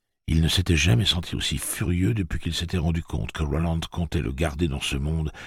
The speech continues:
jusqu'à ce qu'il ait définitivement gagné ou perdu sa putain de tour. En d'autres termes,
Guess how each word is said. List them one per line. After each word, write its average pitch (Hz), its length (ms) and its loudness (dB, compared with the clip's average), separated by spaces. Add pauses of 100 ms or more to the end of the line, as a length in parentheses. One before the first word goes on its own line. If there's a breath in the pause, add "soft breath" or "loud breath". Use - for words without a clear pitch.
jusqu'à - 340 0
ce - 120 -2
qu'il - 180 0
ait - 60 2
définitivement 78 760 0
gagné 76 520 0
ou 80 80 -4
perdu - 500 -4
sa - 160 0
putain - 440 0
de 65 100 -8 (120)
tour. 57 440 0 (240 loud breath)
En 71 160 0
d'autres - 260 -2
termes, 65 400 -4